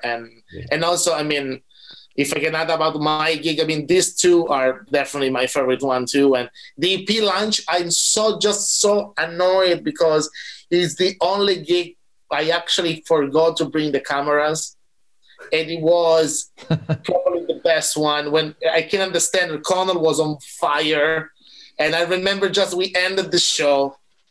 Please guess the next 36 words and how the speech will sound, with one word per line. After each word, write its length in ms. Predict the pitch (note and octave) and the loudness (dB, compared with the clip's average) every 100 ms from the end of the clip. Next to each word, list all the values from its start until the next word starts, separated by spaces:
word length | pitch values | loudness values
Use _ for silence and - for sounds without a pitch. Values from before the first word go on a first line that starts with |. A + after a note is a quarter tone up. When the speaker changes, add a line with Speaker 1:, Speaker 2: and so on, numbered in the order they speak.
| _ E3 | _ -4
Speaker 1:
himself, 760 | E3 D#3 - E3+ D#3 D3+ - D#3 | 0 0 2 0 0 -6 -6 -2
you 60 | |
know, 100 | D#3 | 0
standing 560 | C#3 - F#3 F3 F3 E3+ | 0 -2 -2 -2 0 0
on 100 | D#3 | 0
the 100 | D3+ | -2
kick 280 | - D#3 C#3 | -2 -6 -2
drum. 400 | C3+ C3 B2+ C3 _ _ _ _ _ _ E3 | -2 -2 -4 -10 _ _ _ _ _ _ 0
And, 300 | D#3+ D#3+ D3+ | 0 2 0
uh, 180 | D3 - | 0 0
and 360 | E3 D#3 D3+ D#3 | 0 0 -2 0
really, 400 | D#3 F3 E3 D#3 D#3 D#3+ | 2 2 2 -2 -2 -2
it 80 | |
was 380 | D3+ E3 D#3+ D3+ | 2 2 4 2
so 280 | - F#3 D#3 | 0 2 2
good. 500 | C#3 C#3+ C#3 C3 A#2+ - | 2 2 2 0 -4 -4
And, 240 | B2+ B2+ | -4 0
uh, 380 | B2 A#2+ A#2 - - _ _ _ _ _ | 0 0 -2 -6 -10 _ _ _ _ _
I 120 | D#3+ F3+ | -6 -4
mean, 160 | G3+ | -2
it's, 340 | G3+ G3+ - - | -2 -2 -4 -2
it's 380 | F#3+ - - - _ | -2 -2 -6 -14 _
clear 380 | G3 G3+ A3 G#3+ | 0 2 2 0
that 180 | F#3+ - | -2 -6
it, 160 | D#3 C#3+ _ _ | -10 -10 _ _
there's 380 | E3 - E3+ - | -18 -2 0 2
something 420 | G3 F#3+ G3 E3+ | 0 0 -2 0
magic 380 | E3 E3 E3+ F3 | 0 0 0 -2
happening 340 | D#3+ D#3 F3 D#3+ | -2 -2 -2 0
when 180 | D#3+ D3 | 2 2
we're 140 | C3+ | 2
playing 280 | D3 C#3+ C3 | 0 -2 0
live 500 | A#2+ B2 C#3+ D#3+ - | 0 2 0 -4 -4
with 160 | - - | 0 0
Speaker 3:
Mm. 80 | F3+ | 2
Speaker 1:
three. 260 | B2+ C#3 | 0 0